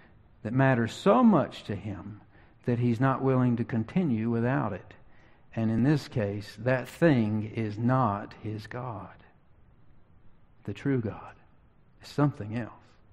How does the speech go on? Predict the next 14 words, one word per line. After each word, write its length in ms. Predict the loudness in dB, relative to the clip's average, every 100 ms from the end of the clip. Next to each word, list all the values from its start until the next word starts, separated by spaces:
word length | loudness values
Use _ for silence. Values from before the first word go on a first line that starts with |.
| -20 -20 -20 _ -20 _ _ _
'Cause 120 | -6 -2
he's 120 | -2
still 240 | 0 0
got 380 | 2 2 2 2
his 200 | -2 0
relationship 720 | 0 0 0 -4 -4 -6 -6
with 120 | -8
Jehovah. 540 | -8 -6 -4 -4 -8 -16 -20 -20 -20 -20 -20 -20 _ -20 -20 -10 0
And 220 | 2 2
he 80 | -4
still 320 | 0 0 2
wants 320 | -2 -8 -10
to 100 | -6
die. 360 | -4 -6 -8